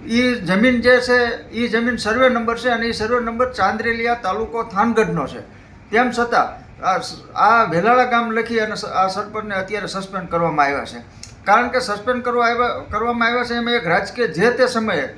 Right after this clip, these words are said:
ત્રણ એક બે હજાર ચોવીસની, અ, જે અમારી રજૂઆત હતી એમાં એક રાજકીય આગેવાન થાનગઢના અને આ અધિકારીઓની મિલીભગતને આ સરપંચે પર્દાફાશ કરેલો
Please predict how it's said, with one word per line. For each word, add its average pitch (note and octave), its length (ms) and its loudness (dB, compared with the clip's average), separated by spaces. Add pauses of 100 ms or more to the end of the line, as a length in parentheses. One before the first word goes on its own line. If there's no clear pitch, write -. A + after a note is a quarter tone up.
(200)
ત્રણ A#3+ 260 4
એક A3+ 220 0
બે A3+ 180 4
હજાર A#3 260 0
ચોવીસની, A3+ 440 -4
અ, G#3+ 300 -2
જે G3+ 220 -4
અમારી G#3+ 340 0
રજૂઆત G#3+ 440 0
હતી A3+ 160 -4
એમાં G#3+ 360 2
એક A3 200 2
રાજકીય G3 460 0
આગેવાન G#3+ 500 2
થાનગઢના F#3 760 2 (260)
અને A3+ 180 2
આ G#3 340 6
અધિકારીઓની A3+ 720 0
મિલીભગતને A3 760 -2
આ G#3+ 340 6
સરપંચે G#3+ 680 -4
પર્દાફાશ G3 600 -2
કરેલો G3 440 2